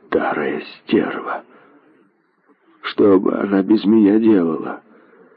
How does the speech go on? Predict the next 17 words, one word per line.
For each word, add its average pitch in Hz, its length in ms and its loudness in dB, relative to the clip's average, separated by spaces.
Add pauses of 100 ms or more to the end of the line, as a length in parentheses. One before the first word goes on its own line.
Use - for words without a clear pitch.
(360)
Я 113 180 2
устраивал 110 760 4
для 95 260 -2
неё 110 320 4
вечера, 98 580 0
я 80 200 0
познакомил 107 800 2
её 104 140 4
со 101 220 0
всеми, 104 400 2
кого 107 300 2
она 104 200 2
знает. 85 540 -6 (680)
Спит 175 360 2 (140)
со 135 120 4
своим 123 380 4
шофёром. 127 960 0